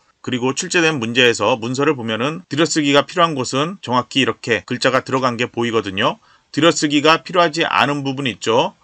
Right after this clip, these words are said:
위에 줄, 빈 줄 이런 곳은 들여쓰기 지정하지 않도록 합니다. 그리고 아래쪽에 새로운 내용이 입력된다면 들여쓰기는 꼭 나중에 지정합니다.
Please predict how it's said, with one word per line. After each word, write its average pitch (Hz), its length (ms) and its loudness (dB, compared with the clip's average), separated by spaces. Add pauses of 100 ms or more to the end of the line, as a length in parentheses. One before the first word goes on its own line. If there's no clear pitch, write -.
(200)
위에 143 320 2
줄, 160 400 0
빈 123 240 -6
줄 139 340 -2
이런 135 240 -4
곳은 151 460 -4
들여쓰기 135 500 2
지정하지 123 500 -2
않도록 104 480 -4
합니다. 95 360 -6 (320)
그리고 143 240 2
아래쪽에 143 580 0
새로운 175 380 0
내용이 135 260 2
입력된다면 135 880 0
들여쓰기는 143 760 0
꼭 170 200 -6
나중에 117 460 -4
지정합니다. 92 680 -8